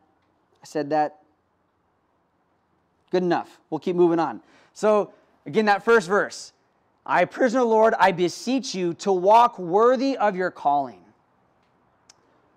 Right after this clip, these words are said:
Walk. To walk worthy of your calling. Again, we are walking out our salvation. We are walking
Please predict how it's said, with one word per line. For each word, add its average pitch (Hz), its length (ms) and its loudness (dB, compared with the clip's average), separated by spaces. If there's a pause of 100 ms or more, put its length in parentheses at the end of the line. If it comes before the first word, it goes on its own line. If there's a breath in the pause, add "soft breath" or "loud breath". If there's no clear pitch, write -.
(180)
Walk. 143 540 0 (500)
To 156 120 -6
walk 156 500 0
worthy 175 320 -4
of 156 60 -6
your 160 80 -6
calling. 160 500 -4 (260 soft breath)
Again, 160 520 -4 (1200)
we 170 140 -2
are 170 100 2
walking 185 640 0
out 180 260 -2
our 143 380 -6
salvation. 147 580 -4
We 151 120 -6
are 156 120 -2
walking 147 840 -4